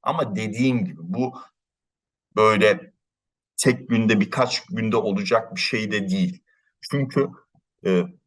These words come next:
Nasdaq yüz endeksi de mesela şuradaki tepeyi, Ağustos ayı tepesini kırdıktan sonra bir miktar aşağı gitti. Daha sonra yukarı çıktı. S and P beş yüz çok zorlandı Ağustos ayı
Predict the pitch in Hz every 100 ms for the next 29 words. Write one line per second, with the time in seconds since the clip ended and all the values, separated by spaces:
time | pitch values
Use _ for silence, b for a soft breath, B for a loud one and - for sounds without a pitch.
0 | _ - 92 117 127 120 127 - 127 131
1 | 127 113 113 117 - - 117 107 - -
2 | 101 - 104 95 92 - - 131 117 -
3 | - 117 - 113 80 - 92 95 - -
4 | - 107 92 - 113 - - - 147 -
5 | _ _ _ _ - 127 117 123 - -
6 | 135 135 - 107 82 78 - _ _ _
7 | _ - 120 127 120 120 113 - - 117
8 | 117 117 - _ - - - - 104 127
9 | - 131 123 101 - 90 90 - - -
10 | - - _ _ _ - - 101 - 113
11 | 120 135 123 131 131 135 135 - - _
12 | - 139 143 135 131 107 95 82 78 82
13 | - - 90 90 - 92 - 87 78